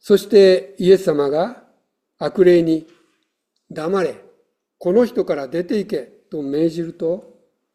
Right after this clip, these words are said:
その言葉によって悪霊はその人から出て行きました。その場にいた人々は、「この言葉は一体何だろう？」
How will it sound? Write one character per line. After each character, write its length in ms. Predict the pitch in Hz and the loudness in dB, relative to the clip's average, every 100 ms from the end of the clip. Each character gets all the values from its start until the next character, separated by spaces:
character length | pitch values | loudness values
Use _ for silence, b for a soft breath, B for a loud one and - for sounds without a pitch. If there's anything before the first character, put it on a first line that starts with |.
| _ _ _ _ | _ _ _ _
そ 200 | - 208 | 2 6
の 260 | 226 214 | 6 6
言 320 | - 185 247 | 0 -2 0
葉 120 | 254 262 | 0 0
に 140 | 190 | 0
よ 80 | 156 | -2
っ 40 | |
て 600 | 165 - 156 135 120 - _ _ | -6 -6 -6 -6 -8 -16 _ _
悪 240 | - 147 160 | -16 -8 -2
霊 120 | 160 | 0
は 160 | 156 147 | 2 0
そ 140 | 175 | -2
の 120 | 196 | -4
人 220 | 180 - 151 | -6 -10 -6
か 120 | 196 | -6
ら 200 | 143 110 | -6 -8
出 160 | 120 | -14
て 100 | 127 | -14
行 120 | 123 - | -16 -18
き 60 | |
ま 80 | 113 | -20
し 120 | - | -20
た。 80 | _ _ _ _ _ _ _ _ _ _ _ _ _ _ _ _ _ _ | _ _ _ _ _ _ _ _ _ _ _ _ _ _ _ _ _ _
そ 180 | - 185 | 2 6
の 120 | 214 | 8
場 120 | 220 | 8
に 140 | 214 | 6
い 60 | 208 | 2
た 140 | 208 | 2
人 240 | 190 - 196 | 0 0 0
々 280 | 180 151 147 | 0 -6 -6
は、 320 | 156 190 - _ _ _ _ _ _ _ _ _ | -6 -8 -12 _ _ _ _ _ _ _ _ _
「こ 160 | - 180 | -2 4
の 140 | 226 | 4
言 260 | 233 214 220 | 2 -2 0
葉 140 | 220 | 0
は 100 | 160 | -2
一 120 | 135 | -4
体 280 | - - 208 | -10 -10 -8
何 240 | 160 233 262 | -2 -2 -2
だ 120 | 120 | -4
ろ 80 | |
う？」 40 | 104 | -10